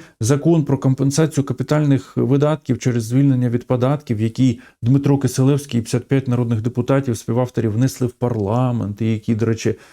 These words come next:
прийнятий, ем, профільним комітетом, рекомендований за основу. Та от коли ми це одночасно робимо, гірші умови для експорту сировини і кращі умови для виробників всередині країни, виникає цей перепад,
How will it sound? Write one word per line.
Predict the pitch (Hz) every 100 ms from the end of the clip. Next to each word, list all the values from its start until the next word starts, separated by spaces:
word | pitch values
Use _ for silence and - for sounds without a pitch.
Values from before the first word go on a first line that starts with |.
| - -
прийнятий, | 131 120 113 117 113 101 98
ем, | 117 113 107 104 95 101
профільним | 127 101 120 113
комітетом, | - 117 113 113 113 113 104
рекомендований | 104 110 110 107 107 104 104
за | 98
основу. | 104 101 110 92 92
Та | 117 147 - - _
от | 139 -
коли | 175 196
ми | 185
це | 185
одночасно | 175 170 170 190 185 165 170
робимо, | 226 185 117 101
гірші | 135 220 196 151 185
умови | 180 175 175 165
для | 147
експорту | 156 151 147 143 147
сировини | 151 151 160 180 220
і | 190
кращі | 180 190 196 185 -
умови | 202 190 190 185 185
для | 165 170 180 180 160 _ _ -
виробників | 160 165 180 185 185
всередині | - 180 175 170
країни, | 170 170 165 160 123 110
виникає | 127 147 147 165 156
цей | 139 147 135
перепад, | 135 127 123 180 220 226